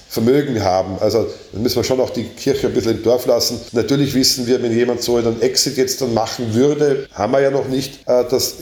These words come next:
hier jemand natürlich schon auch, äh, oder die Gründer natürlich auch entsprechend Vermögen bekommen würden. Aber das ist auch nicht die Motivation. Es ist weder bei GoStudent noch bei Bitpanda die Motivation, hier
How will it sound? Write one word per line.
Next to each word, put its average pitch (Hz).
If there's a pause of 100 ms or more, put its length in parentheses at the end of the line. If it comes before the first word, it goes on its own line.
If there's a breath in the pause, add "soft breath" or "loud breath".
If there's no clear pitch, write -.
(100)
hier 123
jemand 123
natürlich 120
schon 117
auch, 110 (160)
äh, 104
oder 101
die 101
Gründer 120
natürlich 110
auch 107 (300 loud breath)
entsprechend 107
Vermögen 107 (300 loud breath)
bekommen 131
würden. 131 (340 loud breath)
Aber 98 (420 loud breath)
das 127
ist 147
auch 117
nicht 123
die 117
Motivation. 95 (100)
Es -
ist 101 (240)
weder 135
bei 165
GoStudent 120 (240 loud breath)
noch 107
bei 131
Bitpanda 110
die 107
Motivation, 107
hier 110